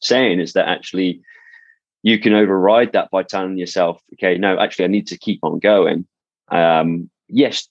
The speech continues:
to a certain extent, you, you know, you're using your knowledge and your, and your, your, your,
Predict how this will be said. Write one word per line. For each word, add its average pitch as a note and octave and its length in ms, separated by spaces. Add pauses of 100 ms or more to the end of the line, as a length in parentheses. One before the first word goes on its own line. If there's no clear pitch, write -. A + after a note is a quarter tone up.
to G2 140
a F2+ 40
certain F#2+ 260
extent, F#2 480
you, E2 300
you - 80
know, E2+ 80
you're E2 200
using F#2+ 400
your E2+ 100
knowledge F2+ 460
and E2 100
your, D#2+ 220 (100)
and E2+ 200
your, E2 260
your, D#2+ 220 (120)
your, E2 180